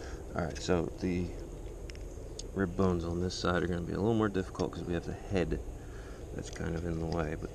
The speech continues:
it's the same thing. You get the knife started, and you can actually s-, you can do this from this side, be easier.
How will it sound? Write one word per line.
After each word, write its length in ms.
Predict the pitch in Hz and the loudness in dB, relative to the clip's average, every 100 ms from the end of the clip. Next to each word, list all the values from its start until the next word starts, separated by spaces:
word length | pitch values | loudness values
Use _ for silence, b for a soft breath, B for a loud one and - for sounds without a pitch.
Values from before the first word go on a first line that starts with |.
| - 98 | -6 -4
it's 240 | 95 - | -4 -2
the 80 | 95 | -2
same 320 | - 82 82 | 0 0 0
thing. 280 | - 80 80 | -2 -2 -2
You 60 | 80 | -2
get 160 | 85 | -4
the 80 | 80 | -2
knife 240 | 80 82 | 0 -2
started, 400 | - 82 82 80 - B B B B B B - | -2 2 4 4 0 B B B B B B -4
and 140 | 85 | -2
you 80 | 85 | -2
can 160 | - | -2
actually 240 | 95 - - | -2 -2 -6
s-, 160 | - - - | -6 -8 -6
you 80 | 95 | -4
can 140 | 73 | -2
do 120 | 73 73 | -2 2
this 200 | 71 - | 4 4
from 180 | 85 | 2
this 160 | 73 - | -4 -4
side, 320 | - 71 73 | -4 -2 -2
be 60 | 78 | 0
easier. 400 | 73 76 80 | 0 -2 -2